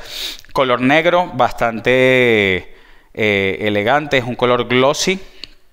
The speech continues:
Eh, la parte metálica, aquí abajo tienes lo que son las gomitas antiadherentes para que no, no se mueva. Y tiene para anclaje en la pared.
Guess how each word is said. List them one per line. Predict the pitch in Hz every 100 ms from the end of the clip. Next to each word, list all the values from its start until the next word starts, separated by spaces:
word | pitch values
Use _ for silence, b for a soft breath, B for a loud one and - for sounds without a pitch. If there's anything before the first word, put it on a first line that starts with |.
| _ - - - B B B B
Eh, | - 117 107
la | 107 107
parte | 107 98 113
metálica, | 101 - 175 180 180 175 170 170 156
aquí | 123 120 113
abajo | 113 110 127
tienes | 127 123
lo | 135
que | 123
son | - 110
las | 107
gomitas | 127 113 110 120 127
antiadherentes | 131 120 117 101 104 139 151 156 156
para | 113 101
que | 101
no, | 98 101 101 107 113 101 B B B -
no | 104 98
se | -
mueva. | 117 143 139 160 - - B B B -
Y | 208 214
tiene | 208 156 151
para | 165
anclaje | 147 117 131 123 120 143 147 B B
en | 117 120
la | 117 107
pared. | 101 98